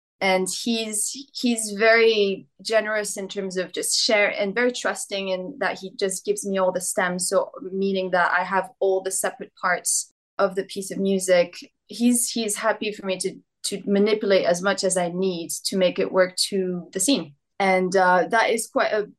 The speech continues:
big process in terms of finding what the tone is, 'cause you can sort of put anything on a scene and it will read and, uh, play completely differently. The key is really finding what works and, and as Eddie said,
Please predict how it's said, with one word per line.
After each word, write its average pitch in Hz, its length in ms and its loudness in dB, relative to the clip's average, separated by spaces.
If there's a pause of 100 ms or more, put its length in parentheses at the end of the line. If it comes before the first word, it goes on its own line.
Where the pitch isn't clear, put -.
(220)
big 240 220 -4
process 226 480 -2
in 190 140 -8
terms 196 320 -4
of 180 180 0 (400)
finding 226 540 2
what 185 200 0
the 220 80 -4
tone 202 680 -2
is, 180 360 0
'cause 208 180 -8
you 247 100 -2
can 247 260 4
sort 208 220 2
of 202 140 -2
put - 200 0
anything 226 480 2
on 170 100 -8
a 165 60 -10
scene 170 520 -4
and 180 180 -2
it 180 180 -6
will 170 280 0
read 196 300 -2 (120)
and, 170 380 -2 (220)
uh, 160 200 2 (120)
play 202 280 2
completely 196 460 -4
differently. 180 640 -2 (440)
The 190 240 2
key 254 320 4
is 185 200 2
really 190 220 4
finding 185 500 -2
what 180 260 4
works 185 520 0
and, 180 340 -8 (200)
and 185 160 0
as 175 200 4
Eddie 185 200 4
said, 180 480 2